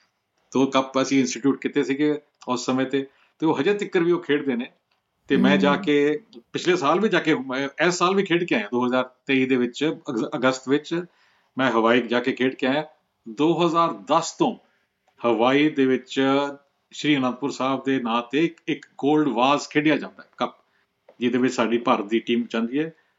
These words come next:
Speaker 1: ਤੇ ਉੱਥੇ ਅਮਰੀਕਾ ਦੀ team ਜਿਹੜੀ ਹੈ ਉਹਨਾਂ ਦੀ local, ਉਹ ਵੀ ਸਾਡੇ ਨਾਲ ਖੇਡਦੇ ਨੇ। ਤੇ ਬਹੁਤ ਚੰਗਾ ਮਾਹੌਲ ਹੁੰਦਾ ਹੈ, ਬਹੁਤ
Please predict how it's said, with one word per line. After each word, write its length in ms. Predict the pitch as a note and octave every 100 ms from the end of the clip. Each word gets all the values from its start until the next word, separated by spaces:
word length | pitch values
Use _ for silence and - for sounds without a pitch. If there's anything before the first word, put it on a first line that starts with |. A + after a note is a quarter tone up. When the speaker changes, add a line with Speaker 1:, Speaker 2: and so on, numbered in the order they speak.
| _
Speaker 1:
ਤੇ 80 | -
ਉੱਥੇ 220 | A#2 A#2
ਅਮਰੀਕਾ 320 | B2 A2+ A2 A#2+
ਦੀ 100 | A#2
team 240 | A2 A2+
ਜਿਹੜੀ 280 | A2+ A2+ A#2
ਹੈ 60 |
ਉਹਨਾਂ 180 | A2+ A#2 A2+
ਦੀ 80 |
local, 300 | G#2+ G#2 A#2
ਉਹ 80 | A#2
ਵੀ 60 | B2
ਸਾਡੇ 240 | A2+ G#2 A2
ਨਾਲ 80 | G#2
ਖੇਡਦੇ 300 | - A#2+ B2+
ਨੇ। 120 | - _ _ _ - _ _ -
ਤੇ 80 | C#3+
ਬਹੁਤ 260 | D3+ F3
ਚੰਗਾ 200 | D#3+ C3+
ਮਾਹੌਲ 340 | B2+ G#2 G#2+ A#2
ਹੁੰਦਾ 240 | A2 C3
ਹੈ, 100 | C#3 _ _ _
ਬਹੁਤ 500 | D#3+ D#3 E3+ E3 -